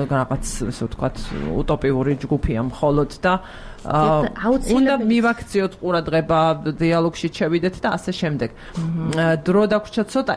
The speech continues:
Speaker 1: ერთი თხოვნა მექნება, მე ვიცი, რომ წამოწყებულია კამპანია, ა, ესე ვთქვათ, აი, მასაფეთქებლების წინ, საახალწლო, ა, პი-, პიროტექნიკას, თუ რას უძახიან, ა, გამოყენების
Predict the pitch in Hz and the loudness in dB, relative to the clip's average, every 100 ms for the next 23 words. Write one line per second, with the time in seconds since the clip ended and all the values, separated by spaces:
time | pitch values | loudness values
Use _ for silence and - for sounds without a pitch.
0 | - 254 269 262 - 220 214 190 175 175 | 0 0 0 -2 0 2 4 2 0 0
1 | 196 269 220 208 - 147 - 175 180 - | 2 4 2 0 -2 -2 0 -2 -2 -2
2 | 175 185 151 - 160 151 160 147 165 214 | 0 4 2 2 -2 0 0 2 2 0
3 | - - - - 160 156 156 156 151 151 | -2 -18 -10 0 4 6 6 4 2 -4
4 | 127 - 104 147 151 175 156 - 143 - | -6 -8 -6 -2 0 0 -2 0 0 2
5 | 139 143 - 175 156 - 170 143 135 151 | 0 0 0 0 0 0 0 2 0 0
6 | - 196 185 180 208 170 170 165 156 - | -2 0 2 2 2 0 0 -2 -2 0
7 | 160 151 - - - - - 151 156 151 | 2 2 0 -16 -18 -6 0 4 4 2
8 | 143 175 170 190 185 180 170 160 160 139 | 0 -2 0 0 2 2 0 -2 -4 -2
9 | 139 - 147 151 160 156 151 156 143 143 | -2 0 -2 0 0 0 0 0 0 2
10 | 135 147 170 180 180 180 175 170 - - | 2 4 4 2 2 2 2 0 -4 -2
11 | 208 | 0